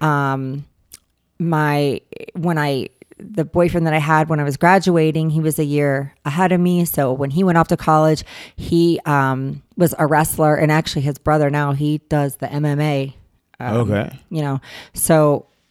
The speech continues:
Speaker 1: I would work out with him. So pretty much anybody that I've ever dated
Speaker 2: What's athletic?
Speaker 1: Yeah, was into the gym.
Speaker 2: Yeah.
Speaker 1: And it's still, like, today, I,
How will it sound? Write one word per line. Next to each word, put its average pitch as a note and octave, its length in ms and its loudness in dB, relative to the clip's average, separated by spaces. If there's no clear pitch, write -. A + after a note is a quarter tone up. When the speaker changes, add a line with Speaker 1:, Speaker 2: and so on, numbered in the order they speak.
Speaker 1:
I F3 120 2
would D#3 180 0
work D#3+ 200 2
out C#3 140 2
with A2 140 -4
him. G3+ 480 2
So - 180 -2
pretty G#3 200 2
much G3 240 2
anybody E3+ 440 2
that D#3+ 120 4
I've D#3 160 2
ever D3+ 260 2
dated D#3 540 4
Speaker 2:
What's B2 220 -2
athletic? C#3 540 4
Speaker 1:
Yeah, E3 380 4
was D#3 360 0
into E3 360 0
the D#3 100 2
gym. D3 380 0
Speaker 2:
Yeah. G#3 60 4
Speaker 1:
And A#3 180 6
it's B3+ 140 4
still, A#3+ 280 4
like, G3+ 240 0
today, A3 300 6
I, G3 160 4